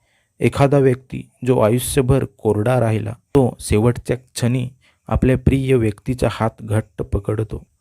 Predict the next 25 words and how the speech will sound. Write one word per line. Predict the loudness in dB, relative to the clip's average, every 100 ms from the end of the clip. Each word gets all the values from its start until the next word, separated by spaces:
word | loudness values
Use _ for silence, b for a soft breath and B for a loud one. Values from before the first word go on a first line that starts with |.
| 2
डोळ्यांतून | 4 4 2 0 0
न | 0
बोललेली | 0 0 2 2 2 2
हजारो | 0 -2 0 2 2
वाक्य | -2 -4 -6 -8
वाहतात. | -6 -8 -10 -16 _ _ b b b b 2
ते | 4
अश्रू | 4 0 0
केवळ | 0 0 0
दुःखाचे | -2 -4 -2 -2 -2 -4
नसतात, | -4 -6 -10 -12 _ _ _ 0
तर | 0
पश्चातापाचे, | 0 -4 0 -2 0 0 0 -2 -12 -18 _
प्रेमाचे | -2 0 2 0 -2
आणि | -4 -4 -4 -2
कधीकधी | -2 0 0 0 -2 -4 b b b b -2
शांततेचेही | -2 0 -2 -2 -2 0 -2 -2
असतात. | -4 -6 -14 -18 _ _ _ 2
मृत्यूचे | 4 4 0 -2 -2
शेवटचे | 0 0 0 0 -4
काही | -2 -4 -6
क्षण | -12 -6 -6 -6 -10 _ -6
हे | -2
आध्यात्मिक | 0 2 2 2 -4 -6 -2
दृष्टिकोनातून | -2 -2 -6 -4 -2 -2 -4 -8